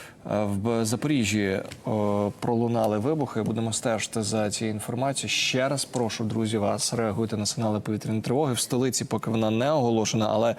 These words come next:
загроза пусків така існу-, ну, вона існує. Тому, будь ласка, в тих областях України, де зараз, е, повітряна тривога, пройдіть, будь ласка, до укриття.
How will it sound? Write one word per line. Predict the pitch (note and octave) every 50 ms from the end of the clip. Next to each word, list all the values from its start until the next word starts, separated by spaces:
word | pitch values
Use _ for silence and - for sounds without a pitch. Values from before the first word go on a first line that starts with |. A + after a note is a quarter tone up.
| - - - - - - - - - -
загроза | A#2+ A2 G#2 C#3 C#3+ A#2+ A2 A#2+ C#3+ D#3+ E3 E3 D3+ B2+ B2+ A2+
пусків | F#2+ - - C#3+ D3+ E3+ E3+ - - A#2 A2+ - -
така | - G#2+ - - - A#2 A#2+ B2+ -
існу-, | - C3+ A#2 - - - B2 B2 -
ну, | C3+ B2+ - - -
вона | - A#2 A#2 A#2+ A#2+ -
існує. | - D3 - - - C#3 B2+ C3+ D3+ D#3 D3
Тому, | D3 C3+ A#2 A2+
будь | A2 G#2+ A2
ласка, | A#2+ B2+ - - D3 C3+ - - - - - - - - -
в | - -
тих | - - - F3 D#3 D3 A#2+ - - - C3 - -
областях | D3+ D3 C3 B2 B2+ A#2+ A2 - - B2+ A2+ G#2+ A2 -
України, | A2+ B2 - - A#2+ A#2+ A#2+ A#2+ A#2+ A#2 A2 G#2 G#2
де | G2 G2+ G#2+ B2 B2 B2
зараз, | A2+ C#3 A#2+ A2 G2+ G2+ G2+ G2 - - - - - - - A2 G#2+
е, | G#2+ G2+
повітряна | - A#2+ B2 A#2 - B2 A#2 G#2+
тривога, | F#2+ A#2 A#2+ C#3 C#3 D3 D#3+ - - - - - - - - - -
пройдіть, | - D3 C3 B2 A#2+ A2 A#2 B2 C#3+ D#3 D#3+ - - - - -
будь | - C3 A#2 A2
ласка, | A2+ A2 A#2 A#2+ - - C3
до | A2+ G#2 G#2+ A#2 A#2+ - - -
укриття. | D3 B2+ - - C3+ A#2+ A#2 - - - - - G#2+ G2 F#2 F2+